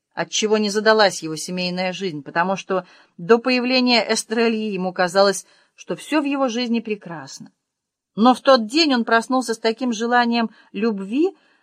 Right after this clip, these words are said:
что, едва явившись на работу, торопливо открыл ящик стола, в котором уже несколько недель лежало написанное Эстрелье письмо. Нужно только дописать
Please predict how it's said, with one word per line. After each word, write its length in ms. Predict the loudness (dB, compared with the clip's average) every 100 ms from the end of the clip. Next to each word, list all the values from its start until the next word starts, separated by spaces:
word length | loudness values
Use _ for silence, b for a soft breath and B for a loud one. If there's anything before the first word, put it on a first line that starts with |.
| b
что, 200 | -8 -2
едва 300 | 0 4 4
явившись 480 | 4 0 -4 -6 -2
на 100 | 2
работу, 560 | 2 2 -2 -2 -6 _ _
торопливо 520 | 2 2 2 0 4
открыл 340 | 2 2 -4 -2
ящик 460 | 2 2 2 -6
стола, 500 | -6 0 2 4 2 0 b b _
в 20 | -2
котором 360 | 0 2 0
уже 160 | 0 0
несколько 440 | 0 -2 -6 -2
недель 440 | -2 -2 0 -2 -2
лежало 400 | -6 -2 0 0
написанное 760 | 0 -4 -6 -8 -4 -2 -2 -4
Эстрелье 480 | -10 -8 -6 -4 -6
письмо. 580 | -6 -8 -6 -6 -6 -10 _ _ _ _ _ _ _
Нужно 340 | -6 -4 -2
только 300 | 0 0 0
дописать 580 | -2 -2 -4 0 2 0